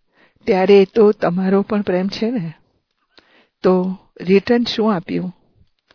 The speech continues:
સમાન બનવું, આ જ રિટર્ન છે. અચ્છા, ડબલ વિદેશી પણ આવ્યા છે.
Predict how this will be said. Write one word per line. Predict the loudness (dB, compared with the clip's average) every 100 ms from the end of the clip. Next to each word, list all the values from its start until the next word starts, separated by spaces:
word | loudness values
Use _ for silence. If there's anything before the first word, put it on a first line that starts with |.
| _ _ _ _ _ _ _ _
સમાન | -6 -4 -2 -4 -4
બનવું, | -4 -4 -2 -4 -4 -6 -14 _ _ _ _ _ _ -4
આ | 0 0
જ | -2
રિટર્ન | -4 -6 -4 -6 -6
છે. | -8 -10 -12 _ _ _ _ _ _ _ _ _ _ _ -12
અચ્છા, | -10 -12 -10 -10 -10 _ _ _ _ _ -20 -20 -20 -20 _ _ _ _ _ _ _ _ _ _ _ _ _ _ 0
ડબલ | 2 4 4
વિદેશી | 2 4 2 2 -6
પણ | -6 -8
આવ્યા | -6 -4 -4
છે. | -4 -6 -6